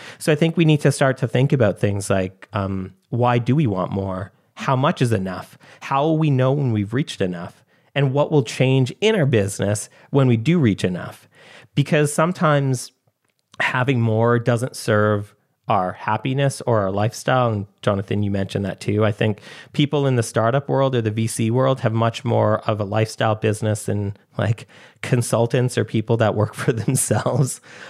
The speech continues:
So I think we need to think about, like, does, does scale help or serve our existing customers? What are the maintenance costs of scale or saying yes to things?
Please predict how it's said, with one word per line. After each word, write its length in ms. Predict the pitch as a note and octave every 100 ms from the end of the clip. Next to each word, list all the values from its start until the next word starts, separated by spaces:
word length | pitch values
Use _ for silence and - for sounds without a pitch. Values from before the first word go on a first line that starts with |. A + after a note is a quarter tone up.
| - - -
So 160 | C#3+
I 60 | C3+
think 240 | B2+ D3+
we 100 | D3
need 160 | C#3+ C3+
to 100 | B2
think 240 | B2 B2 D3
about, 340 | A2+ G#2 G2
like, 360 | G#2+ G2+ - C#3
does, 340 | B2+ A2+ -
does 300 | D3 B2+ B2
scale 340 | - B2+ B2 B2
help 320 | C3 A#2 B2
or 60 |
serve 320 | A2+ - G#2+ G#2+
our 100 | G2
existing 420 | G2 A2 - C3
customers? 680 | C#3+ C#3 - C#3+ C#3 C3+ - - _
What 160 | - C3
are 60 |
the 100 | B2+
maintenance 500 | A2 G#2 A#2 D3 C#3
costs 520 | - - C#3+ C#3 - - -
of 240 | B2 C3
scale 580 | - - D3+ E3 D#3+ C#3+ _
or 100 | C#3+
saying 380 | - C#3 C#3 C3+
yes 240 | C3+ C#3+
to 100 | -
things? 460 | C#3+ C#3+ D3 C#3+ -